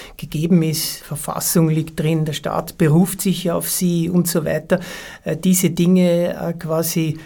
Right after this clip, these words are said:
grundlegend, äh, anzugreifen. Aber es geht darum, et-, ein, ein scheinbar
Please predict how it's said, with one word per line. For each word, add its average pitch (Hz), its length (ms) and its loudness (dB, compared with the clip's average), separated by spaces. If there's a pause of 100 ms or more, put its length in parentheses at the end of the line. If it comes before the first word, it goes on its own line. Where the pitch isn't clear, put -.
(120)
grundlegend, 160 840 2
äh, 147 280 0 (300)
anzugreifen. 151 840 -2
Aber - 260 -2
es - 200 -8
geht 220 200 -2
darum, 226 800 2
et-, - 400 -14
ein, 202 400 0
ein 185 360 2 (240)
scheinbar 185 880 2